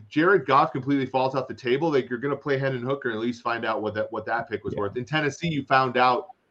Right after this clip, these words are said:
Speaker 1: that Malik Willis couldn't play, right? We, we found that out right away. And this team, I, I mean, Tyree Wilson is kind of, like, maybe the one piece that you can build around and, and,
Speaker 2: Sure.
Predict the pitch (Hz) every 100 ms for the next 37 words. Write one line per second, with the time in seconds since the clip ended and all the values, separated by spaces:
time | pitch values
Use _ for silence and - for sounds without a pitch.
0 | _ 120 131 135 143 139 - 139 131 117
1 | - 151 - 131 127 104 95 117 120 127
2 | 120 123 147 147 135 123 110 123 139 127
3 | 131 117 101 - _ _ _ 143 143 139
4 | 135 127 104 _ _ _ _ _ _ 120
5 | 117 208 208 196 185 160 143 131 _ _
6 | _ _ _ _ _ _ _ _ _ -
7 | 135 147 143 131 135 143 160 147 151 151
8 | 175 165 160 131 131 - 143 143 143 135
9 | 127 123 135 147 139 139 143 143 147 151
10 | 139 135 143 143 143 143 151 147 156 139
11 | 117 120 120